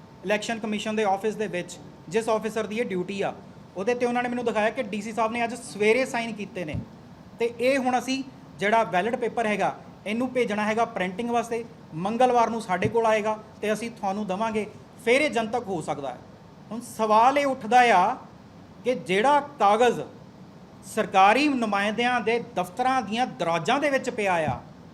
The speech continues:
ਉਹ ਕਾਗਜ਼ ਅੰਮ੍ਰਿਤਪਾਲ ਸਿੰਘ ਦੇ ਆਈ ਟੀ ਸੈੱਲ ਦੇ ਕੋਲ ਅਮਰੀਕਾ, ਕੈਨੇਡਾ ਤੇ ਅੰਮ੍ਰਿਤਪਾਲ ਸਿੰਘ ਦਾ ਆਈ ਟੀ ਇੰਚਾਰਜ, ਕੁੱਤੇ ਖਾਣੀ ਸਪੈਸ਼ਲਿਸਟ ਜਿਹੜਾ ਆਪਣੇ ਆਪ ਨੂੰ ਦੱਸਦਾ ਬਘੇਲ ਸਿੰਘ,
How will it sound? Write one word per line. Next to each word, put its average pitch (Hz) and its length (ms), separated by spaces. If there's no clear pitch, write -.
ਉਹ 269 260
ਕਾਗਜ਼ 196 500
ਅੰਮ੍ਰਿਤਪਾਲ 214 680
ਸਿੰਘ 214 260
ਦੇ 214 260
ਆਈ 214 140
ਟੀ 254 220
ਸੈੱਲ 208 260
ਦੇ 196 120
ਕੋਲ 175 340
ਅਮਰੀਕਾ, 233 540
ਕੈਨੇਡਾ 214 460
ਤੇ 220 160
ਅੰਮ੍ਰਿਤਪਾਲ 214 500
ਸਿੰਘ 220 200
ਦਾ 214 200
ਆਈ 190 160
ਟੀ 226 160
ਇੰਚਾਰਜ, 185 500
ਕੁੱਤੇ 247 280
ਖਾਣੀ 214 240
ਸਪੈਸ਼ਲਿਸਟ 214 520
ਜਿਹੜਾ 208 240
ਆਪਣੇ 202 240
ਆਪ 190 140
ਨੂੰ 190 140
ਦੱਸਦਾ 170 300
ਬਘੇਲ 180 400
ਸਿੰਘ, 175 240